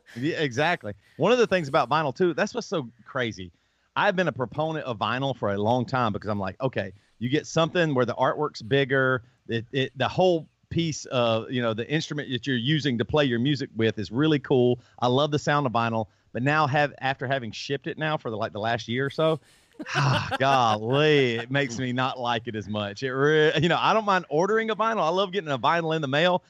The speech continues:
Speaker 1: Yeah.
Speaker 2: Do not wanna ship them hardly anymore 'cause it's just so much you have to think about and do. That, that's what,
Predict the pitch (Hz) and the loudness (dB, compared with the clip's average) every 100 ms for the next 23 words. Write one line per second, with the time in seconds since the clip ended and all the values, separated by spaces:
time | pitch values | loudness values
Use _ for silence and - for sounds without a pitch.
0 | - 123 131 135 160 170 165 151 123 - | -8 -2 0 2 2 2 0 -2 -2 -2
1 | 170 - 131 120 - 135 139 135 139 143 | -4 -2 -4 -6 -2 0 0 0 -2 0
2 | 143 143 104 160 - 156 123 - _ _ | 2 2 0 -6 -2 -2 -2 -6 _ _
3 | - - - 214 202 185 147 143 180 156 | -18 -12 -2 2 6 6 4 2 0 0
4 | 147 135 117 - 165 165 151 147 120 110 | -2 -2 -4 -4 -4 0 0 0 -2 0
5 | 147 160 139 - 170 160 | 0 2 0 0 0 0